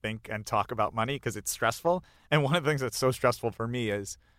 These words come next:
I just genuinely don't know how much money I'll make from month to month. So I know how much I've already, like, I've signed these contracts and these gigs, definitely I'm gonna have this much money in. But I think all freelancers, and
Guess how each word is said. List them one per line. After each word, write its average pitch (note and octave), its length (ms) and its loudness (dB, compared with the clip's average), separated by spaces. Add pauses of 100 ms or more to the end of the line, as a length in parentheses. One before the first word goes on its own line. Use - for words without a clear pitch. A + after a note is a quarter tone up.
(120)
I B2 80 4
just B2+ 240 -2
genuinely A2 460 -2
don't G2 300 -4
know G2+ 240 0
how G#2 160 -2
much F#2+ 220 -4
money G#2 240 -2
I'll G2 140 0
make G2 320 -8
from G2+ 280 -2
month G2+ 260 -4
to - 80 -6
month. A#2 240 0 (120)
So - 180 4
I C#3 80 6
know D#3 180 4
how C#3 120 2
much C3+ 180 0
I've A#2 100 0
already, A#2 220 0
like, G2+ 240 -2 (260)
I've E3 140 4
signed F3+ 200 0
these F3 140 0
contracts D3 480 0
and G2 200 -6
these C3+ 180 -6
gigs, A#2+ 640 0
definitely C#3 420 0
I'm A#2 100 -2
gonna A2+ 140 -2
have A2 140 -2
this G#2 140 -6
much G#2 180 -6
money G#2 240 -2
in. F#2 280 -8
But D3 180 4 (520)
I D3 80 2
think E3 180 -4
all F3+ 180 6
freelancers, F#2+ 580 -8
and A#2+ 120 -8